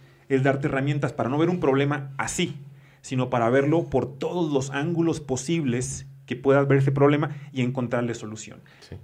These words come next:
Speaker 1: Para salirte del cliché que, porque somos hijos de clichés, nos,
Speaker 2: Sí.
Speaker 1: no-, nos repiten clichés toda la vida y nos casamos con ellos.
Speaker 2: Sí.
Speaker 1: Como por ejemplo, eh, yo nada más para adelante, para atrás ni para agarrar vuelo.
Speaker 2: Sí.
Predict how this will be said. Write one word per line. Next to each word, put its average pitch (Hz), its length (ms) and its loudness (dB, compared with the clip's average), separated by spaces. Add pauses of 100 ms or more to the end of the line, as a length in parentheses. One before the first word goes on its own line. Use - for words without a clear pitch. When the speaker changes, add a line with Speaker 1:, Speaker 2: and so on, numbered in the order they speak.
Speaker 1:
Para 135 180 2
salirte 196 420 4
del 208 140 8
cliché 170 580 0 (160)
que, 131 460 -2
porque - 180 -8
somos 202 300 -4
hijos 196 260 2
de 123 100 2
clichés, - 600 -12
nos, 123 160 -2
Speaker 2:
Sí. - 100 -10
Speaker 1:
no-, - 120 -4 (180)
nos 139 100 2
repiten 135 320 0
clichés 180 380 -4
toda 180 180 2
la 147 80 4
vida 160 160 6
y 175 40 2
nos 156 120 -2
casamos - 460 -4
con 107 160 -10
ellos. - 220 -12
Speaker 2:
Sí. 101 60 -8 (300)
Speaker 1:
Como 135 160 0
por 135 120 2
ejemplo, 139 380 0 (200)
eh, 123 540 0
yo 151 220 4
nada 175 120 -4
más 165 200 0
para 156 180 0
adelante, 127 500 -2 (160)
para 120 160 -2
atrás 160 260 2
ni 180 80 -2
para 131 220 0
agarrar 127 200 -2
vuelo. 117 400 -2
Speaker 2:
Sí. 87 180 -6